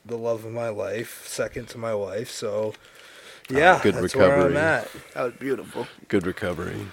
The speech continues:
Speaker 2: Good recovery. That was like, uh, when you have a bad drive and then you have a
Speaker 1: <laughs> It
Speaker 2: magical
Speaker 1: rhymed,
Speaker 2: trip.
Speaker 1: too. It
Speaker 2: Yeah.
Speaker 1: rhymed, too. It had some flow.
Speaker 2: Yeah, I know. That was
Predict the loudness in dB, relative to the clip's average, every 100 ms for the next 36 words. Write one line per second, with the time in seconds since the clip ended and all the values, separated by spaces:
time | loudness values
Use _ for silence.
0 | -16 -20 _ -20 _ -4 -2 -2 0 0
1 | 2 4 6 4 4 6 6 6 6 6
2 | 4 0 0 2 4 4 4 4 6 6
3 | 4 4 8 8 6 4 4 4 6 8
4 | 10 8 6 6 6 6 2 0 2 6
5 | 6 6 2 2 4 4 2 -2 -8 -2
6 | 0 0 0 4 4 4 4 2 0 -6
7 | -6